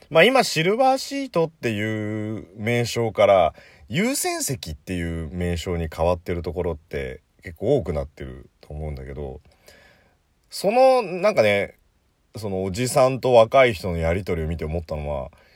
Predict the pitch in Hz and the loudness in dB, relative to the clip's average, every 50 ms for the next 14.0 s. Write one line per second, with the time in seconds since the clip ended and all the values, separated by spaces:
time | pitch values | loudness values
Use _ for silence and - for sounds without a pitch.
0 | _ _ _ _ _ _ _ _ _ _ _ - - 107 156 240 311 339 359 370 | _ _ _ _ _ _ _ _ _ _ _ -10 -4 0 0 2 2 2 2 2
1 | 370 359 - - 359 359 349 349 330 277 - - - - 117 98 - - - 76 | 0 0 -2 -2 -2 -2 -2 -2 -4 -6 -6 -6 -4 -4 -6 -6 -8 -12 -12 -12
2 | - - _ _ _ _ _ _ _ _ - 104 90 85 76 - - _ _ _ | -14 -14 _ _ _ _ _ _ _ _ -4 -2 -2 -2 -2 -4 -8 _ _ _
3 | _ _ _ _ _ _ _ _ _ _ _ _ _ _ - 117 139 202 262 311 | _ _ _ _ _ _ _ _ _ _ _ _ _ _ -6 0 2 4 4 4
4 | 330 - 339 339 320 294 302 302 247 262 254 262 226 - - 214 214 208 214 220 | 2 0 0 -2 -2 -2 -4 -4 -2 0 0 0 0 0 4 6 8 8 8 8
5 | 220 196 - 110 98 80 - 117 117 120 101 82 71 73 82 - _ _ _ _ | 4 0 0 -2 -2 0 2 4 4 4 4 4 2 -2 -6 -8 _ _ _ _
6 | _ _ _ _ _ _ _ _ _ _ - 76 71 57 - - _ 90 82 - | _ _ _ _ _ _ _ _ _ _ -8 -6 -6 -8 -8 -14 _ -20 -18 -18
7 | - _ _ - 98 98 95 95 92 90 90 87 82 90 90 113 - _ _ _ | -20 _ _ -8 -6 -2 -2 0 0 0 0 -2 0 0 -2 -2 -2 _ _ _
8 | _ _ _ _ _ _ _ _ _ _ _ _ _ _ _ _ _ _ _ _ | _ _ _ _ _ _ _ _ _ _ _ _ _ _ _ _ _ _ _ _
9 | _ _ _ _ _ _ _ - 143 143 - 269 262 190 131 - 151 139 110 90 | _ _ _ _ _ _ _ -4 4 8 10 12 12 12 10 10 10 10 8 8
10 | 123 156 226 214 208 156 156 180 190 190 180 - 196 185 175 147 117 123 131 139 | 6 4 4 8 10 10 10 10 8 2 0 0 0 -2 0 2 2 4 6 6
11 | 113 95 78 - - 120 110 107 101 - - - _ - - 202 226 220 202 175 | 6 6 4 2 -2 -2 0 0 0 -2 -6 -10 _ -2 4 6 6 6 6 4
12 | 143 123 120 104 98 87 - - - 101 82 - 127 127 127 110 87 67 - - | -2 -4 -6 -6 -6 -8 -8 -8 -6 -6 -2 4 6 8 8 8 8 6 2 -4
13 | - - _ _ _ _ - - 226 220 214 185 151 113 92 95 87 78 - | -12 -20 _ _ _ _ 4 6 8 10 10 8 6 4 0 -4 -6 -6 -8